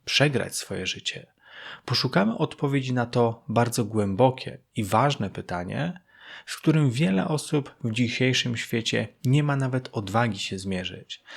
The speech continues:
Dlatego jeżeli oglądacie ten materiał i obejrzycie go do samego końca, to uważam, że jesteście osobami, które mają dużą odwagę, bo nie każdy jest gotowy zmierzyć się z takim pytaniem, które wywołuje w nas lęki, różne obawy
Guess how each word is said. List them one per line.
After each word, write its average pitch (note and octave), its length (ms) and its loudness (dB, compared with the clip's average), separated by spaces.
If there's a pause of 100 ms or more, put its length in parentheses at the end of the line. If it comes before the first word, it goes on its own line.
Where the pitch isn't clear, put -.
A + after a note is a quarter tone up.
(200)
Dlatego D#3+ 260 4
jeżeli D3+ 400 4
oglądacie G#2+ 580 2
ten F2+ 160 -8
materiał F2 480 -12 (300)
i D#3 100 4
obejrzycie D3 640 2
go C#3+ 100 0
do B2 100 -4
samego A#2 420 -2
końca, A#2 600 -4 (360)
to - 100 4
uważam, C#3 540 2
że B2 100 -2
jesteście B2 500 -2
osobami, C#3+ 720 0 (240)
które D#3+ 260 2
mają D#3+ 320 4
dużą C3+ 420 4
odwagę, G2 520 -4 (500)
bo B2 100 6
nie C#3 140 8
każdy F3+ 400 4
jest G2 180 -2
gotowy G#2 440 -2
zmierzyć C#3+ 480 0
się C3 100 -4
z - 40 -4
takim B2 280 -2
pytaniem, C#3+ 540 0
które B2 300 0
wywołuje A2+ 540 0
w F#2+ 80 -10
nas - 340 -6
lęki, C#3 600 0 (260)
różne F#2+ 400 0
obawy G#2+ 680 0